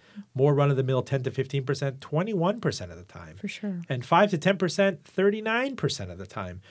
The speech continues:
Speaker 1: So roughly fifty-three percent of all calendar years for the S and P five hundred since nineteen fifty have experienced a double-digit correction,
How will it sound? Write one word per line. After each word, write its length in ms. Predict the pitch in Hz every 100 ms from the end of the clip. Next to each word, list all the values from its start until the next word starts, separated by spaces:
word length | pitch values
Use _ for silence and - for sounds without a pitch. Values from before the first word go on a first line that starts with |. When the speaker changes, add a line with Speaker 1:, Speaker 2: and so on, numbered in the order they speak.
| -
Speaker 1:
So 180 | 185 180
roughly 320 | 196 208 208
fifty-three 520 | 208 226 254 226 226
percent 320 | 220 190 175
of 80 | 147
all 140 | 135
calendar 360 | 135 143 131 127
years 380 | 117 113 113 110
for 160 | -
the 140 | 107 110
S 140 | 113
and 60 | 107
P 100 | 117
five 220 | 113 104
hundred 260 | 101 101 98
since 220 | 101 -
nineteen 300 | 107 110 110
fifty 380 | 110 101 104 101 - -
have 140 | 135
experienced 540 | 147 - 175 180 180
a 40 | 151
double-digit 540 | 147 147 143 135 139
correction, 500 | - 135 131 - 92